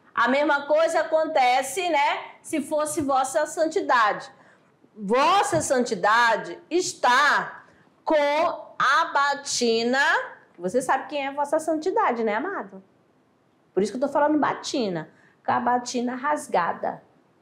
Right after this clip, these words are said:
Se eu tivesse colocado aqui Vossa Santidade, está. Então, fica também na terceira pessoa do singular.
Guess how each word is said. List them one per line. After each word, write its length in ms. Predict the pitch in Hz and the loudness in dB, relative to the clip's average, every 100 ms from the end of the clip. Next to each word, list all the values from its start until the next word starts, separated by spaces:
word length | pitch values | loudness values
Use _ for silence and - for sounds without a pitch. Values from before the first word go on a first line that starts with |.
| _ _ - | _ _ -2
Se 100 | 220 | 0
eu 80 | 220 | 0
tivesse 380 | 220 214 202 | -2 -2 -2
colocado 440 | - 185 185 202 185 | -2 -2 0 0 -2
aqui 160 | 190 | -2
Vossa 260 | 202 190 208 | -2 -2 -4
Santidade, 720 | - 190 190 196 190 165 - - _ _ - | -2 -2 -4 -2 0 0 -4 -16 _ _ -6
está. 600 | 254 - - 185 147 - | -4 -2 0 0 -2 -6
Então, 320 | 185 202 208 | -4 -2 -2
fica 520 | 214 247 233 226 226 247 | -4 -6 -2 0 0 -2
também 640 | 269 277 240 247 - - _ | -2 -2 0 -2 -4 -14 _
na 160 | - 226 | -6 -4
terceira 420 | 240 240 220 233 | -2 -2 0 0
pessoa 540 | 233 240 240 226 208 214 | -2 -4 -2 -2 0 -2
do 100 | 214 | -4
singular. 720 | - 233 233 320 190 - | -2 -2 2 0 0 -4